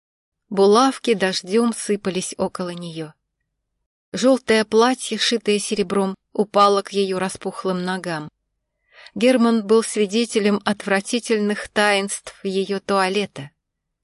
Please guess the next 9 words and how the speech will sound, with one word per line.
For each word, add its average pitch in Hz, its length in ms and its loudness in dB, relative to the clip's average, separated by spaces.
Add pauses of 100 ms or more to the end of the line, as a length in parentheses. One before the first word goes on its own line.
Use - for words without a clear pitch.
(560)
Наконец 277 480 2
графиня 233 560 2
осталась 233 500 -2
в - 60 -14
спальной 208 560 0
кофте 277 480 -2
и - 180 -2
ночном 180 440 -4
чепце. - 540 -12